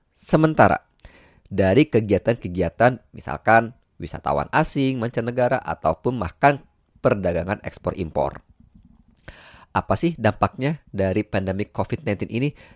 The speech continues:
Tentunya dampaknya sangat luas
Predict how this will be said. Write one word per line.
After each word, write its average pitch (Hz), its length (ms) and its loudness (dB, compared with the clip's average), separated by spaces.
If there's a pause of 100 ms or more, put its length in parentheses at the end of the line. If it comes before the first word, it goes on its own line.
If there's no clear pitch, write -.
(140)
Tentunya 165 640 -2 (560)
dampaknya 131 880 -2 (160)
sangat 110 560 -6 (320)
luas - 560 0